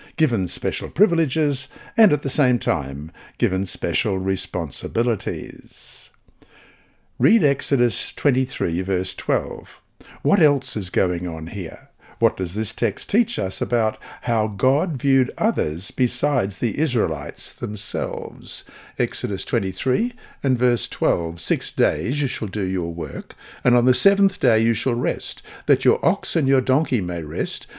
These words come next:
and the son of your female servant and the stranger may be rested." The universality of the Sabbath is something that many people miss. Of course,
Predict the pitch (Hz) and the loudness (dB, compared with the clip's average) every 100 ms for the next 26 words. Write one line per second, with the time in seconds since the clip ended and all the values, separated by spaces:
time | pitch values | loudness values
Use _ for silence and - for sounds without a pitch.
0 | - 135 131 117 - 165 165 135 131 123 | -4 2 4 2 2 2 2 4 4 4
1 | 180 196 131 95 - 117 110 120 123 - | 2 2 2 0 -2 0 2 0 -2 0
2 | 135 123 120 - 170 202 165 120 87 78 | 2 2 -2 0 2 4 2 2 0 -2
3 | - - - - 113 101 87 85 85 92 | -12 -20 -20 -2 4 4 4 2 2 2
4 | - - 82 76 73 80 - - _ _ | 2 -2 -4 -6 -10 -14 -16 -20 _ _
5 | _ _ _ _ _ _ _ _ _ _ | _ _ _ _ _ _ _ _ _ _
6 | - 113 98 127 95 113 101 147 151 101 | 0 2 6 4 6 4 4 2 2 2
7 | 120 104 95 - 202 165 117 - 135 135 | 2 2 2 2 2 4 2 4 2 2
8 | - 139 135 156 147 135 139 95 98 104 | 0 0 0 0 0 0 -2 -2 0 0
9 | 123 - 92 87 95 101 113 78 - - | -2 -2 -2 -2 -2 -2 -4 -6 -10 -10
10 | - - 110 - 185 151 - | -6 -4 0 4 4 4 -2